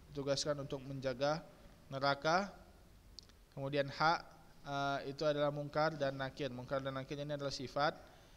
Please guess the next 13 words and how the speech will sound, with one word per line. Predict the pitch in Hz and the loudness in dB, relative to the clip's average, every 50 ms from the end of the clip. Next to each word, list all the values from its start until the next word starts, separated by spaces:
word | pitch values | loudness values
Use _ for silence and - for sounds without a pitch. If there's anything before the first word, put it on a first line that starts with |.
| - - - - 123 | -20 -20 -14 -8 -2
yang, | 120 120 127 131 135 139 143 - - - - - - - - - - - | 0 2 4 4 2 0 -6 -14 -16 -20 -20 -20 -20 -20 -20 -20 -18 -10
eh, | - 120 127 123 123 123 123 123 123 123 123 123 123 123 | -6 -4 -2 0 0 0 0 0 0 0 0 -2 -4 -4
disifati | 127 127 - - 131 - 131 131 143 151 143 | -6 -4 -4 -2 0 0 0 0 0 -4 -6
kepada | 143 - 139 135 135 | -4 -2 -2 0 0
dua | 135 135 135 | 2 2 2
malaikat | 131 131 131 131 127 143 135 | 2 0 -2 -2 0 -2 -2
yang | 135 131 127 | -2 -4 -2
datang | 127 127 127 - 139 135 135 147 147 151 156 - - - - - - - - | -2 -2 0 2 2 2 2 0 -4 -10 -12 -14 -18 -20 -20 -20 -20 -12 -10
setelah | - - - 123 123 131 139 143 143 - - - - - - - - - - | -8 -6 -2 0 0 2 2 0 -2 -4 -10 -16 -20 -20 -20 -20 -20 -14 -10
seorang | - - 120 120 127 127 131 131 131 | -6 -4 -2 0 0 0 0 -2 -2
manusia | 135 131 135 131 127 - - 139 135 135 | -4 -6 -6 -6 -6 -4 -2 0 0 0
dikuburkan, | 135 135 135 - 127 120 127 127 127 - 135 135 139 143 147 147 151 - - - - - - - - - - | 0 -2 -6 -8 -6 -6 -6 -6 -4 -2 0 0 0 0 -4 -8 -12 -14 -20 -20 -20 -20 -20 -20 -20 -16 -10
eh, | - 123 123 123 127 127 127 127 127 127 127 | -8 -6 -4 -2 -2 -2 -2 -2 -2 -2 -2